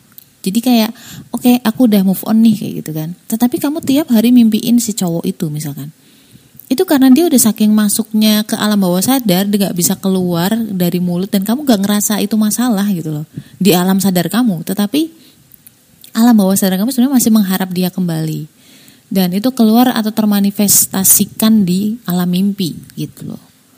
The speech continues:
Jadi banyak banget hal-hal semacam itu, kayak pertengkaran orang tua, eh,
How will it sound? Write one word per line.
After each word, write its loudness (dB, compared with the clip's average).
Jadi 4
banyak 0
banget -2
hal-hal 0
semacam -8
itu, -8
kayak -6
pertengkaran -6
orang -8
tua, 0
eh, -6